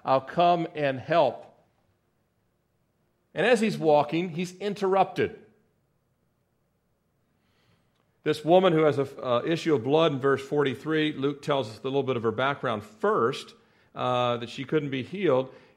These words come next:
And then she comes up behind Jesus. There's a ma-, huge crowd, and she, even with the big crowd, doesn't come to him from the front.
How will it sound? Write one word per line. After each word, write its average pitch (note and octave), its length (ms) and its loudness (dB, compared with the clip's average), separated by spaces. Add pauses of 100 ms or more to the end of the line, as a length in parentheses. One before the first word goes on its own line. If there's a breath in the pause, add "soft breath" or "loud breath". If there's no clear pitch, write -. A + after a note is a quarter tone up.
And D3+ 220 0
then E3+ 220 2
she D#3+ 320 -8 (160)
comes G3 340 2
up F#3+ 160 4
behind E3+ 400 0
Jesus. C#3 460 -4 (160 loud breath)
There's D#3 120 -2
a D3+ 60 2
ma-, C#3+ 200 -4 (120)
huge G#3+ 480 -6
crowd, D#3 540 2
and D3 180 -2
she, - 160 -6
even F3+ 380 -2
with E3 160 -6
the D3+ 40 -4
big C#3+ 200 -4
crowd, D3+ 340 2 (220 loud breath)
doesn't F3 360 -2
come E3 420 4 (260 loud breath)
to F3+ 240 2
him D#3+ 320 2
from D3 340 0
the B2 80 -4
front. F3+ 580 0